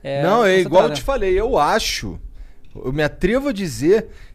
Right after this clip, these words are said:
Speaker 2: que nove-, tirando um cara ou outro,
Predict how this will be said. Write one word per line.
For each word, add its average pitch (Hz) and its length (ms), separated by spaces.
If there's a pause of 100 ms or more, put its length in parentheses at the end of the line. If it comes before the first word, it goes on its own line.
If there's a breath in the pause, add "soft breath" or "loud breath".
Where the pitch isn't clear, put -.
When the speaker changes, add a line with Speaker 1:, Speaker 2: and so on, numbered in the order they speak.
Speaker 2:
que 160 220
nove-, 170 380
tirando 233 460
um 285 180
cara 190 400
ou 226 240
outro, 175 580